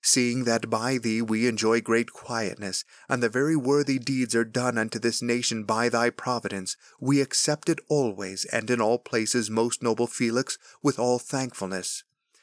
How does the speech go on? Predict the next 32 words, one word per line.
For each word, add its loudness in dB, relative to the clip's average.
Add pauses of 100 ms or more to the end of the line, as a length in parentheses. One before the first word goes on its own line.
(280)
Notwithstanding -2
that -4
I 2
be -2
not 0
further 0
tedious 0
unto -2
thee, -2 (260)
I 0
pray -2
thee 0
that -2
thou 0
wouldest -2
hear 0
us -4
for -2
thy 2
clemency 0
a 2
few -2
words. -4 (640)
For 4
we 0
have 0
found -2
this 0
man 0
a 0
pestilent -2
fellow, -2